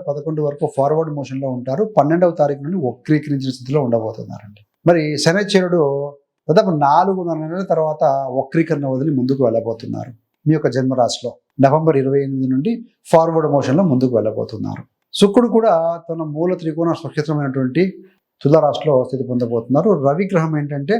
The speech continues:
నవంబర్ పదహారు వరకు తులారాశిలో ఉంటారు. రవి గ్రహానికి తులారాశి బలహీన రాశి. So పదిహేడు నుండి మిత్రక్షేత్రమైనటువంటి ఈ యొక్క వృశ్చిక రాశిలో స్థితి పొందబోతున్నారండి. ద్వితీయ నవమాధిపతి కుజుడు నవమ స్థానంలో, భాగ్యస్థానంలోనే ఉన్నారు.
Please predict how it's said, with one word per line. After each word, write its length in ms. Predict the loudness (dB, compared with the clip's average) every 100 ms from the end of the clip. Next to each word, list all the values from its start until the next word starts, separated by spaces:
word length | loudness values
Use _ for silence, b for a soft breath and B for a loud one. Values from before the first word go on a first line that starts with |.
| -4 b b b _ 2
నవంబర్ 320 | 4 4 2 4
పదహారు 300 | 4 4 4 0
వరకు 180 | -2 -6 -2
తులారాశిలో 540 | 0 2 0 -2 -4 -4 -4
ఉంటారు. 320 | 0 2 2 -2 -14 _ _ -10 2
రవి 160 | 4 4 4
గ్రహానికి 380 | 2 2 -2 -2
తులారాశి 420 | 0 2 2 -2 -2 -2
బలహీన 240 | -2 -4 -4
రాశి. 240 | -6 -8 -12 -16 _ _ 0
So 80 | 4
పదిహేడు 320 | 4 2 2 0
నుండి 140 | -2 0
మిత్రక్షేత్రమైనటువంటి 1000 | -2 -2 -2 0 0 -2 -2 -2 -4 -2 -4 B B 2
ఈ 20 |
యొక్క 140 | 4 2
వృశ్చిక 280 | 0 -4 0
రాశిలో 240 | 0 0 -6
స్థితి 160 | -6 -4
పొందబోతున్నారండి. 840 | -2 0 -2 -4 -8 -8 -8 -12 -14 _ _ _ -2
ద్వితీయ 340 | 2 6 6 6 4 2 -4 -8 -2
నవమాధిపతి 600 | 0 0 -2 -4 -6 -8
కుజుడు 300 | -6 -4 0 0 -2 -6 -14 _ _ 0
నవమ 220 | 2 2 0
స్థానంలో, 300 | -2 -2 -2 0
భాగ్యస్థానంలోనే 680 | -2 -4 -10 -10 -8 -6 -6
ఉన్నారు. 260 | -8 -12